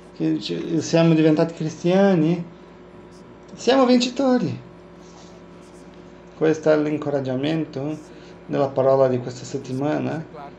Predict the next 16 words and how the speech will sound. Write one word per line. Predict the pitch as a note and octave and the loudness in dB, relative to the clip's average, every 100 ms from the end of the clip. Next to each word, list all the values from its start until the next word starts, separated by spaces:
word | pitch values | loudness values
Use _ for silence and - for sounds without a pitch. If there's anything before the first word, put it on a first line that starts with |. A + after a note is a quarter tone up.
| - | -16
Dobbiamo | - D3+ D3 E3+ E3+ | -4 -2 2 2 2
perseverare | E3+ F3+ F#3 E3 E3 F3 G3+ F#3+ F3 E3+ E3+ - - - | 2 -2 -2 2 4 6 4 4 2 0 -6 -18 -20 -8
nella | D#3 D#3+ D3+ C#3+ | -2 2 4 4
speranza. | C3+ D3+ C3+ B2+ B2+ B2 C3+ C3 - - - - - - - - - - - - - - - - - - | 2 2 2 2 -2 -6 -10 -12 -16 -20 -20 -20 -20 -20 -20 -20 -20 -20 -20 -20 -20 -20 -20 -20 -20 -14
È | B2 | -4
certo | E3 D3+ D3 | 2 2 2
che | D3 D3+ | -4 2
l'autore | D3+ C#3+ C3+ E3+ E3+ C3+ D3+ D#3+ - - - - - - - - - | 4 4 2 2 4 4 0 -4 -16 -20 -20 -20 -20 -20 -20 -18 2
parlerà | D3 D3 D3 C#3+ D3 | 2 4 4 6 4
del | C3+ C3+ B2 | 4 0 -4
capitolo | B2 C#3 B2+ C3+ C3 C3+ - - - - | -6 -8 -2 0 0 -2 -8 -18 -20 -18
cinque | - G#3 G3+ E3+ | -2 2 2 2
di | D3 | 0
Tessalonicesi, | B2+ C#3+ D3 D3 C#3+ C#3 - F#3 F#3+ D#3 C3 | -2 -4 2 2 2 0 0 0 2 0 -4
che | C3 | -6
parla | - C3 B2+ B2+ D3 | 0 0 0 0 0